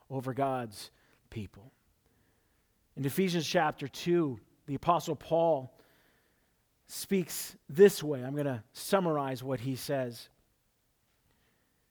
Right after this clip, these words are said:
That we are spiritually dead in our sins, unable to know or to love our Creator. That we follow the ways of the world and of Satan. We disobey the Lord,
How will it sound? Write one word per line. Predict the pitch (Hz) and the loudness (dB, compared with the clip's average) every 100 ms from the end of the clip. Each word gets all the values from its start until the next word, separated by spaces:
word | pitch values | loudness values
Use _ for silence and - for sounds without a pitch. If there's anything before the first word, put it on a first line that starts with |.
| _ _ | _ _
That | 165 | 2
we | 165 233 | 6 10
are | 214 | 10
spiritually | - - - 247 269 - 220 214 | 8 0 4 6 6 2 2 2
dead | 170 175 208 233 208 165 | 4 8 10 10 8 4
in | 156 160 | 0 -2
our | 165 156 | -2 -4
sins, | 143 - 160 139 101 95 - - - _ _ _ _ _ _ _ _ | -4 -4 -2 -2 -6 -12 -16 -16 -18 _ _ _ _ _ _ _ _
unable | 185 247 247 247 247 233 | 8 8 10 10 12 10
to | 220 226 | 8 4
know | 185 185 226 247 240 | 4 6 10 10 10
or | 214 190 | 8 2
to | 180 | 2
love | 180 165 170 202 214 190 156 - - - | 2 4 8 8 10 8 4 -2 -20 -10
our | - 123 | 2 2
Creator. | - 190 185 214 214 151 - _ _ _ _ _ _ _ _ _ - | 2 2 6 6 4 -4 -14 _ _ _ _ _ _ _ _ _ 2
That | 185 | 6
we | 226 202 - | 6 6 2
follow | - - 233 247 254 | -14 8 12 12 12
the | 240 208 | 12 12
ways | 202 226 240 208 | 12 12 12 6
of | 185 | 2
the | |
world | 175 185 233 240 226 | 6 10 12 12 10
and | 190 | 6
of | 151 | 2
Satan. | - 220 233 214 196 | 4 4 6 2 0
We | 156 139 - - | -2 -4 -12 -18
disobey | 139 254 254 240 190 208 208 | 0 2 6 8 8 8 8
the | 180 | 6
Lord, | 165 214 233 240 202 | 6 10 12 10 8